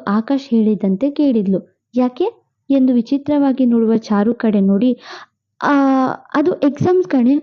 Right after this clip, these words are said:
ಓದ್ಕೋಬೇಕು" ಎಂದಾಗ, "ಸರಿ ಆಯ್ತು" ಎಂದು ಹೊರಡುತ್ತಾಳೆ ಚಾರು. ಇತ್ತ ಆಕಾಶ್ ಫೋನ್ ಇಟ್ಟವ, "ಇವಳು ಶಾರ್ಟ್ ಮೂವಿ ಮಾಡೋಕೆ ಒಪ್ಲಿ, ಅಕ್ಕನನ್ನ ಹೇಗ್ ಟ್ರ್ಯಾಪ್ ಮಾಡ್ತೀನಿ ಅಂತ ತೋರಿಸ್ತೀನಿ"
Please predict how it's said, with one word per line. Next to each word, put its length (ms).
ಓದ್ಕೋಬೇಕು" 920
ಎಂದಾಗ, 440
"ಸರಿ 300
ಆಯ್ತು" 360
ಎಂದು 340
ಹೊರಡುತ್ತಾಳೆ 720
ಚಾರು. 380
ಇತ್ತ 260
ಆಕಾಶ್ 400
ಫೋನ್ 260
ಇಟ್ಟವ, 440
"ಇವಳು 300
ಶಾರ್ಟ್ 520
ಮೂವಿ 260
ಮಾಡೋಕೆ 480
ಒಪ್ಲಿ, 360
ಅಕ್ಕನನ್ನ 680
ಹೇಗ್ 400
ಟ್ರ್ಯಾಪ್ 320
ಮಾಡ್ತೀನಿ 460
ಅಂತ 180
ತೋರಿಸ್ತೀನಿ" 680